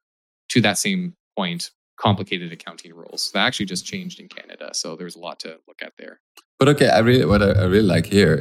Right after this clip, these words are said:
Speaker 2: is that I can now ask you a macro question.
Speaker 1: Sure.
Speaker 2: Because I don't know too much about, uh, I'm a, also a bit of a generalist,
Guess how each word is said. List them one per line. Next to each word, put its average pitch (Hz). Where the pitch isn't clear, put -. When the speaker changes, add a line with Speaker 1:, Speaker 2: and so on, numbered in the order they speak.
Speaker 2:
is -
that 82
I 131
can 80
now 80
ask -
you 92
a 73
macro 82
question. -
Speaker 1:
Sure. 98
Speaker 2:
Because 95
I 127
don't 107
know 90
too -
much 82
about, 50
uh, 50
I'm 90
a, -
also 107
a 90
bit 78
of 82
a 87
generalist, 78